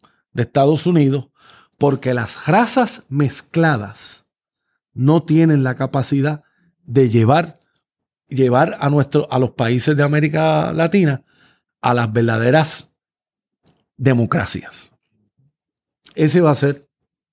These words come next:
el discurso. Sin embargo, eh, una de las cosas que es,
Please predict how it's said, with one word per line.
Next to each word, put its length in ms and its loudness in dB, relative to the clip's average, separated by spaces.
el 160 0
discurso. 600 -8
Sin 240 2
embargo, 640 2
eh, 480 -2
una 400 2
de 100 4
las 140 0
cosas 320 -2
que 420 0
es, 320 -4